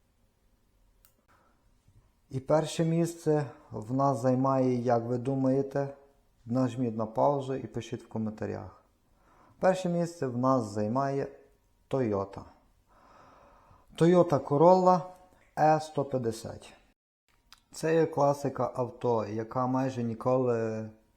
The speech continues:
не підводить. Е, скажімо так, Toyota знайдете на мусорнику, сядете, ставите ключ, і вона все одно вам заведеться. Найкращий мотор в них один і шість, е, В В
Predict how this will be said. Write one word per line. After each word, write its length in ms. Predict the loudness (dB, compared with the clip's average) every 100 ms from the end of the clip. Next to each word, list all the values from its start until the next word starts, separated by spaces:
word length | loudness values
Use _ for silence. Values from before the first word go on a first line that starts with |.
| _ -6
не 160 | -4 -4
підводить. 760 | -4 -4 -4 -4 -6 -12 -18 _ -20 _ _ _ _
Е, 260 | -6 -6 -6
скажімо 460 | -8 -8 -4 -4
так, 340 | 0 -2 -2 0
Toyota 380 | 0 0 -2 -2
знайдете 460 | 0 2 2 2
на 100 | 0
мусорнику, 680 | -2 -4 -4 -4 -2 -4 -4
сядете, 800 | -2 -2 0 -6 0 0 2 -2
ставите 480 | -4 -2 -2 -4 -8
ключ, 340 | -2 -4 -2
і 40 |
вона 160 | -4 -4
все 180 | -4 -4
одно 280 | -2 -2 0
вам 200 | -2 -2
заведеться. 560 | -2 -4 -6 -10 -16 -20 _ _ _ _ _ _ _ _ _ _ _ _ _ _ _ _ -6
Найкращий 720 | -4 4 4 4 2 0 2
мотор 640 | 0 0 2 4 6 4
в 160 | 0 -2
них 320 | -2 -4 -8 -4
один 420 | -2 2 2 2 -4
і 100 | -6
шість, 680 | -4 -4 -4 -4 -10 -20 -20 -20 _ -4
е, 260 | -2 2 0
В 380 | 2 4 4
В 360 | 4 2 2